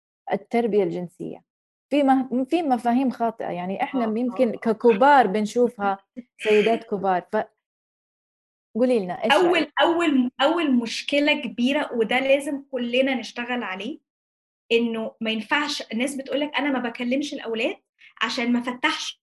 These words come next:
Speaker 2: عينيهم لحاجة ممكن تخلق مشاكل بعد كده."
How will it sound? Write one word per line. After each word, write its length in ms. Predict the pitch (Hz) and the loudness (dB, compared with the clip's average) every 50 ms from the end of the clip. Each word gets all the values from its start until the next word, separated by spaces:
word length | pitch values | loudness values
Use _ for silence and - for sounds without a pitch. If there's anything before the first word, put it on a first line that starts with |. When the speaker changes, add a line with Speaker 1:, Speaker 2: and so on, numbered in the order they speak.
| - | -2
Speaker 2:
عينيهم 680 | 359 330 277 269 262 254 269 320 320 311 370 370 415 453 _ _ _ _ _ _ _ _ _ _ - | -2 0 0 0 0 0 2 2 0 -2 -4 -6 -8 -12 _ _ _ _ _ _ _ _ _ _ -4
لحاجة 1000 | 247 240 247 262 285 320 349 415 - - - - - - 302 302 330 320 - 381 440 466 - | 0 2 4 4 4 4 2 0 -2 -4 -6 -8 -4 0 2 2 2 2 2 0 -2 0 0
ممكن 440 | 269 254 277 311 311 - 339 294 294 | 2 2 2 2 0 -2 -4 -4 -2
تخلق 420 | 285 320 311 - 339 339 - - - | -2 -4 -2 -2 -2 -4 -4 -2 -4
مشاكل 480 | 240 233 - 294 294 285 320 302 269 233 | -4 -2 0 -2 -2 0 -2 -2 -2 -2
بعد 220 | 233 220 214 214 | -2 -2 -4 -4
كده." 320 | 220 - 311 302 311 302 | -4 -4 -2 -2 0 -2